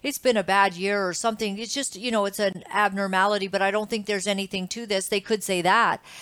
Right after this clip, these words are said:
Instead, it's this absolute attack, which we are seeing that viciousness, which has really been started by Prime Minis-,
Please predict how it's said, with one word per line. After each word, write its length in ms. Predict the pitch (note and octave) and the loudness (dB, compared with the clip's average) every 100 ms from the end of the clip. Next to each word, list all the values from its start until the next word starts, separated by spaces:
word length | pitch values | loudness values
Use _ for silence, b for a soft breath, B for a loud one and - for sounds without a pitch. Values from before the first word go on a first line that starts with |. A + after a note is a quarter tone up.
| B - | B -4
Instead, 680 | G#3 G3+ - B3+ C#4 F#3 - | -2 -2 -2 0 2 2 0
it's 280 | G3+ G3 - | -2 -2 -2
this 400 | G3+ G3 - - b b b _ | -2 -2 -4 -12 b b b _
absolute 640 | G#3+ C4 C4 D4 C#4 B3 G#3 | 2 2 0 -4 -2 -2 -2
attack, 480 | G3 A3+ A#3 G#3 | -4 -2 -2 -2
which 180 | A#3 A#3+ | -6 -6
we 220 | A3 C#4 | -6 -4
are 80 | E4+ | -4
seeing 320 | - C#4 B3+ | -4 -4 -2
that 240 | A#3+ F#3 F3+ | 0 0 0
viciousness, 580 | B3 - C#4 G#3 F#3+ - | -4 -2 -6 -4 -6 -4
which 220 | G#3 G3+ | -4 -4
has 200 | A3+ G3+ | -4 -6
really 340 | G3+ B3+ E4+ F4 | -8 -6 -2 -2
been 200 | A3+ G3 | -2 -4
started 400 | - G#3+ A3+ G3+ | 0 0 0 -2
by 140 | F#3+ | -4
Prime 240 | - G#3 | -4 -4
Minis-, 320 | G#3 G3+ G3 | -4 -6 -10